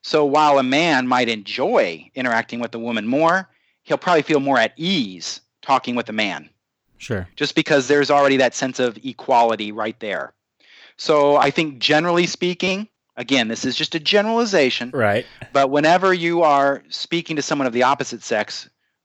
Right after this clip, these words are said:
Speaker 1: then there are so many different lines of communication going, shall I say, that you probably don't have with same sex.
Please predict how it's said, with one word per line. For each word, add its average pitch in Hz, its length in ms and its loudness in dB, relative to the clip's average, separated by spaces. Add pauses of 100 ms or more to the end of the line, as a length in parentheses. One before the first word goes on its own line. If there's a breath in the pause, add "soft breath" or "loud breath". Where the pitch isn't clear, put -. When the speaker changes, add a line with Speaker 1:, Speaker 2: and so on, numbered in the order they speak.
Speaker 1:
then 139 160 -2
there 135 200 2
are 127 200 2
so 202 300 -2
many 175 160 0
different 143 400 0 (240)
lines 147 500 0
of 139 140 -8
communication 131 720 -2
going, 101 300 -4
shall 107 240 -2
I 101 80 -2
say, 92 460 -2 (400 loud breath)
that 156 120 2
you 156 80 -8
probably 175 280 2
don't 156 280 0
have 120 320 0
with 117 140 -8
same 113 260 -4
sex. - 520 -6